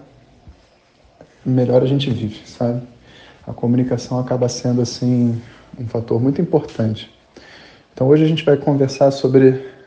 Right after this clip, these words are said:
os aspectos terapêuticos de uma boa comunicação. E antes disso, hoje é dia de papo reto, sexta-feira. Então, no Telegram, no canal Jonas Mazetti,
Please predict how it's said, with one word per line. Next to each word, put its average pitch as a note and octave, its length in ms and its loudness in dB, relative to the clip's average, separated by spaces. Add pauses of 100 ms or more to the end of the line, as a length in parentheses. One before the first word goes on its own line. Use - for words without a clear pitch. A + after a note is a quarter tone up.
os B2 140 -2
aspectos - 760 0 (600)
terapêuticos D3 680 4
de B2+ 60 0
uma B2 140 0
boa B2+ 200 2
comunicação. A#2+ 680 -4 (2000)
E B2+ 120 4
antes C3+ 240 2
disso, E3+ 420 2 (1160)
hoje C#3 300 8
é B2+ 40 4
dia A#2+ 140 4
de B2 80 0
papo C3 260 0
reto, B2+ 360 -2 (400)
sexta-feira. C3+ 680 -4 (1400)
Então, B2 440 -2 (640)
no B2 200 0
Telegram, B2+ 540 4 (120)
no B2 140 -2
canal A#2+ 280 0
Jonas A#2 260 0
Mazetti, B2+ 500 0